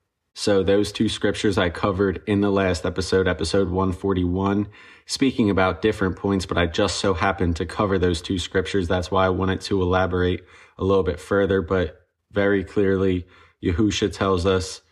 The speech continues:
when he's speaking about protection of angels, he says, "Pray to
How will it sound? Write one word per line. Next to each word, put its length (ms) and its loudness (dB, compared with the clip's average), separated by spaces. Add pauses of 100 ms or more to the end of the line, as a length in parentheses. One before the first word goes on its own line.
(540)
when 180 0
he's 200 0
speaking 400 0
about 240 0
protection 440 -2
of 80 -2
angels, 440 0
he 80 -4
says, 240 0
"Pray 380 0
to 420 -2